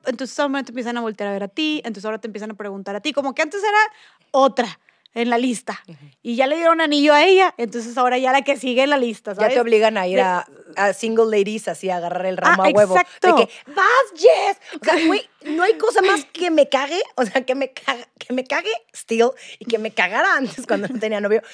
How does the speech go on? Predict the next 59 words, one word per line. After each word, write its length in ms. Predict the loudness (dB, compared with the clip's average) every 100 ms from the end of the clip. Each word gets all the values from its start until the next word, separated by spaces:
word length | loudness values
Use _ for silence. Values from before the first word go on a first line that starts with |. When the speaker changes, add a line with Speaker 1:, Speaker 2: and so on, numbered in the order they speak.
| -14 -4
Speaker 2:
que 100 | -4
me 260 | -2 -6 -8
forzaran 680 | -8 -6 -6 -4 -2 -2 -2
a 120 | -2
ir 260 | 0 -2 -4 -12 -14 -6
a 100 | -4
agarrar 440 | -4 -4 -4 -4
el 120 | -6 -4
ramo 500 | 0 0 0 -4 -6
de 280 | -6 -6 -6
la 140 | -8 -6
novia. 260 | -4 0
Speaker 1:
Oye. 360 | 2 0 -2 -6
Speaker 2:
No 260 | -4 -2 -4
me 140 | -4
avienten, 440 | -2 -2 -2 -2 0
por 100 | 0
favor. 360 | 0 2 0 0
Speaker 1:
<laughs> 40 |
Speaker 2:
Además, 320 | -4 -2 -2
yo 80 | -4
sí 100 | -8
creo 360 | 0 4 4 2
que 160 | -4 -4
el 240 | -4 -4
ramo 320 | -2 -2 0 -4
está 180 | -4
más 160 | -4 -4
arreglado 340 | -6 -2 -2
que 100 | -2
las 140 | -6 -8
elecciones. 560 | -10 -6 -4 -4 -6
Entonces, 460 | -8 -8 -6 -6 -8 -20 -18
o 40 | -6
sea, 120 | -4 -4
este, 180 | 0 0 0
este 160 | -4 -2
pedo 300 | 6 6 6
ya 160 | 4
es 80 | 0
como 180 | -4 -8
que 100 | -10
sabe 420 | -4 0 0 0
la, 280 | 0 -2 -4
del 160 | -4
ramo 360 | -4 -4 -4 -6
a 100 | -8
quién 220 | -8 -10 -8
se 100 | -8
lo 80 |
va 100 | -6
a 20 | -8
dar, 260 | -8 -12
¿no? 160 | -10 -10
Speaker 1:
Ujú. 160 | -10 -10 -8
Speaker 2:
Y 40 |
es 60 | -6
como 220 | -6 -4
de, 180 | -4